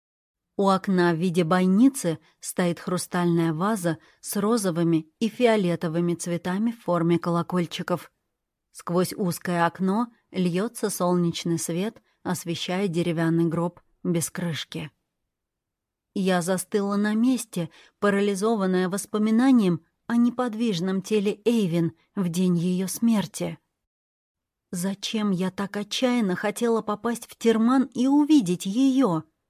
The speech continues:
Я не хочу помнить её такой. Я не хочу лишний раз вспоминать,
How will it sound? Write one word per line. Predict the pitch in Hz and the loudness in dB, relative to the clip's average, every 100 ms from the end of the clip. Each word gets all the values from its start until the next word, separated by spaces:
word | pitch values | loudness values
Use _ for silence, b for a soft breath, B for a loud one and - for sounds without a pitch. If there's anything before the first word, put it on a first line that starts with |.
| _ _ _ _ | _ _ _ _
Я | 226 233 | 2 4
не | 233 | 4
хочу | 233 269 262 - 196 | 2 -2 -2 -4 -4
помнить | - 247 208 202 202 | 0 0 2 -2 -2
её | 240 247 254 | -2 0 -2
такой. | 285 277 302 254 170 - _ _ _ _ _ | -4 0 2 2 0 -8 _ _ _ _ _
Я | 233 233 | 2 2
не | 226 233 | 4 2
хочу | 262 254 - 311 | 2 0 2 2
лишний | 240 226 240 247 | 2 0 0 2
раз | 269 - | -2 -4
вспоминать, | - - 240 254 262 285 285 | -12 0 4 6 6 4 0